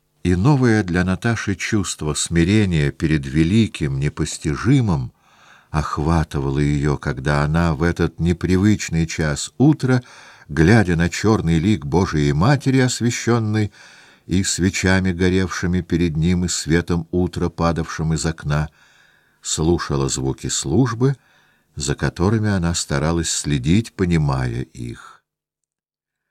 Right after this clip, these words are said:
Когда она понимала их, ее личное чувство с своими оттенками присоединялось к ее молитве.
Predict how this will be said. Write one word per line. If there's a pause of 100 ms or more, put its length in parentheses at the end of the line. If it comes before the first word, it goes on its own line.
(320)
Когда
она
понимала
их, (760)
ее
личное
чувство
с
своими
оттенками (460)
присоединялось
к
ее
молитве.